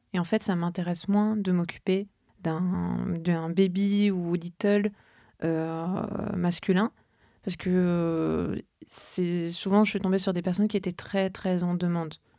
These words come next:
Donc pour moi, c'était trop de, de responsabilités, trop de choses à gérer, ce qui perdait un peu l'aspect de jeu.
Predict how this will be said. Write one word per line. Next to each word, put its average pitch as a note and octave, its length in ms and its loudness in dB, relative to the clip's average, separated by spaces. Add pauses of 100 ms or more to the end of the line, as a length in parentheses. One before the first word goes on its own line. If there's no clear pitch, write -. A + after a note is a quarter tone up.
(160)
Donc F3+ 120 -2
pour F3+ 120 0
moi, G3 160 6
c'était F3 420 -2
trop F#3+ 400 -4
de, D#3+ 580 -4 (720)
de F#3 80 4
responsabilités, F#3 840 4
trop - 260 0
de F3+ 220 2
choses F#3+ 420 2
à E3+ 140 0
gérer, F3 420 2
ce - 140 -8
qui - 180 -12
perdait F3 280 0
un F#3 120 2
peu F#3 120 -2
l'aspect F3 360 -2
de E3+ 160 -2
jeu. E3 260 -4